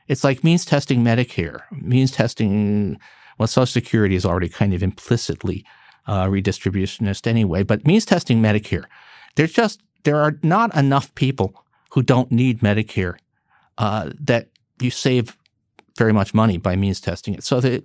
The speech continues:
the universality is something you want to preserve because it's makes the program simpler. It makes it, uh, the, the base of support stronger. Uh, so leave that alone. Other things,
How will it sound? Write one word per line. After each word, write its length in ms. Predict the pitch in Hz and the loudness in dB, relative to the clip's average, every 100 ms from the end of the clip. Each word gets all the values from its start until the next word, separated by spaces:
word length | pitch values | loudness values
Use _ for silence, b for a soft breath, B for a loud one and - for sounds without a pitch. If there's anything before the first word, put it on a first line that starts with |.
| - | -4
the 80 | 127 | 0
universality 760 | 170 156 135 - 135 139 131 | 0 2 0 0 0 0 0
is 160 | 117 117 | -2 -2
something 380 | 135 127 127 117 | -2 0 0 0
you 100 | 117 | 0
want 240 | 113 113 | 0 0
to 40 | |
preserve 520 | - 110 113 110 113 110 | 0 -2 0 0 0 -2
because 320 | 107 101 - | -4 -4 -4
it's 200 | 95 - B B B | -8 -10 B B B
makes 180 | 107 110 | -2 -2
the 60 | - | -4
program 380 | - 110 107 101 | -2 0 0 -2
simpler. 840 | - 147 143 135 123 117 110 104 | 0 0 0 0 2 2 2 0
It 180 | 90 101 | -4 -6
makes 260 | 98 95 - | -6 -4 -4
it, 200 | 98 - - - | -6 -8 -18 -14
uh, 160 | 95 | -10
the, 260 | 110 110 - - | -8 -8 -10 -8
the 200 | - 104 _ - | -6 -6 _ -2
base 240 | 117 - | -2 -2
of 60 | 110 | -4
support 400 | 117 - 117 - | -6 -2 -4 -4
stronger. 560 | - 113 113 110 107 B B B B B 120 | -2 0 0 0 -4 B B B B B -2
Uh, 260 | 120 113 113 | 0 0 -2
so 260 | - 131 110 _ - | 0 0 -2 _ -2
leave 180 | 156 151 | 0 2
that 160 | 127 | 2
alone. 440 | 110 165 117 87 - _ _ _ - | 2 2 2 -2 -8 _ _ _ -2
Other 280 | 147 220 220 | 2 4 2
things, 560 | - 95 110 170 - | 2 2 2 0 -6